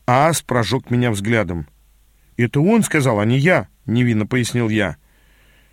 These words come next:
"Думаю, у нас нет большого выбора, Аас", заметил Гэс.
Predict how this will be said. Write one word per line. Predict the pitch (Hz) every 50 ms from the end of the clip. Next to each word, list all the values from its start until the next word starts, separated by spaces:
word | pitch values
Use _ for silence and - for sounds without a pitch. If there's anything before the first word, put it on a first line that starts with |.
| _ _ _ _ _ _ _
"Думаю, | - 85 95 135 180 190 180 175 180 180 175 170
у | 165 156
нас | 147 160 170 165 143 - -
нет | 160 175 165 131
большого | 131 156 147 - - 156 156 151 139 127
выбора, | 123 139 143 117 110 110 104 98 87 -
Аас", | - 104 113 117 113 107 95 - - - - _ _ _ _ -
заметил | 101 98 117 123 143 156 147 - 156 147 135
Гэс. | 110 101 117 101 - - - -